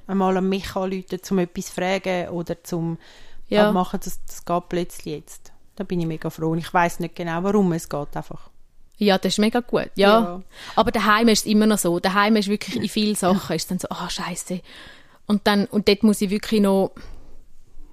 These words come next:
Speaker 2: <laughs> ich tue ja, ähm, ich habe ja mega Mühe, so all-,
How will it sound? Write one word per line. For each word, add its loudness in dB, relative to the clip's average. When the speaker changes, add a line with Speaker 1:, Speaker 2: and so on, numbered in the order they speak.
Speaker 2:
<laughs> -4
ich 2
tue 2
ja, 4
ähm, 4
ich 0
habe 6
ja 8
mega 6
Mühe, 6
so 2
all-, 4